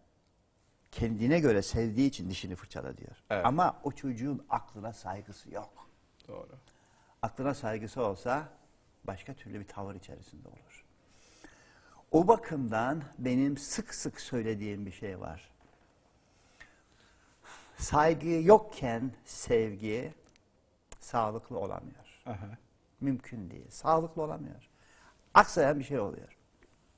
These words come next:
Speaker 1: Peki saygı tek başına? O da çok sol beyin işi.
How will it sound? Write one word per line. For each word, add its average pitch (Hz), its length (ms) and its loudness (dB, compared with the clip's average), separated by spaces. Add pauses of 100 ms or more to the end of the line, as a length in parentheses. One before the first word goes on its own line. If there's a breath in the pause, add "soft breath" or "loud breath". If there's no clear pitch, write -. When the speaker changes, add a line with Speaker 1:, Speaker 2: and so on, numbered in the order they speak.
(960 loud breath)
Speaker 1:
Peki 185 360 4
saygı 165 600 6 (100)
tek 127 220 -4
başına? 123 480 -4 (1700 soft breath)
O 156 120 -4
da 175 80 0
çok - 180 -6
sol 143 280 0
beyin 101 200 0
işi. 87 240 -12